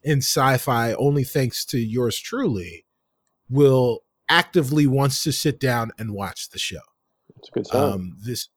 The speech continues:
Speaker 1: yeah. So this is, you know, this is, uh, the only sci-fi show and really the only fantasy show that we watch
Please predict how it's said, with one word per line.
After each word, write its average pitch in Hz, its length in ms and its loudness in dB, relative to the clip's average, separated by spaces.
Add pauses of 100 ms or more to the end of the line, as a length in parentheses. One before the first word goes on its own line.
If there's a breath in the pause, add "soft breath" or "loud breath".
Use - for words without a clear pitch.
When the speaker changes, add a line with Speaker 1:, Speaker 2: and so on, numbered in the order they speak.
(240)
Speaker 1:
yeah. 110 160 -12
So 143 180 0
this 139 260 -2
is, 127 340 0
you 156 120 -4
know, 117 120 -2
this 151 340 -2
is, 139 460 -2 (520)
uh, 127 340 0 (100)
the 131 300 0
only 202 560 4
sci-fi 160 680 2
show 120 680 2
and 131 200 2
really 185 260 6
the 143 200 2
only 170 300 4
fantasy 185 540 2
show 131 300 2
that 120 220 0
we 131 120 2
watch 127 680 -2